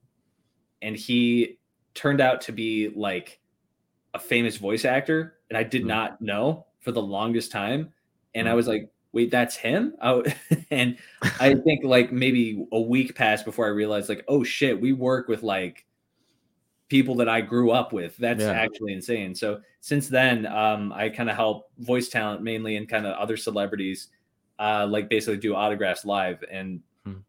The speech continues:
Speaker 1: I wish it was, like, more of an impressive of a gig. Like, I get to, like,
Speaker 2: Hmm.
Speaker 1: actually hang out with them, but, um, no, they're all really nice. They're all great
Speaker 2: Okay.
Speaker 1: people. Um, I get, I've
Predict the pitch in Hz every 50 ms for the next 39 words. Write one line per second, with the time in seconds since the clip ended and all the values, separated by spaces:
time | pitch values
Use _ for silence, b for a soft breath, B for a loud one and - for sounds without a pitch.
0 | 110 113 120 123 123 123 131 117 107 113 107 104 104 - - 127 123 127 131 123
1 | 113 110 107 101 104 131 127 123 123 - 117 117 104 98 95 95 139 143 143 135
2 | 120 120 113 110 107 - - - 120 117 123 113 127 117 107 107 92 104 113 113
3 | - 117 101 107 98 101 113 156 156 165 131 - 113 101 98 92 92 107 110 -
4 | - _ _ _ _ _ _ _ _ _ _ _ _ - 120 123 117 117 110 107
5 | 104 107 113 127 131 123 113 110 120 120 - 117 123 127 127 117 117 - 104 113
6 | 117 127 135 135 127 120 113 117 123 123 - - - - - 113 110 104 107 104
7 | 104 110 113 120 - - 120 117 117 120 123 123 120 - _ _ _ _ _ _
8 | _ _ _ _ _ - 117 117 113 113 110 110 107 107 104 104 104 - _ _
9 | _ _ _ _ _ _ - 113 123 127 139 123 113 117 123 123 113 101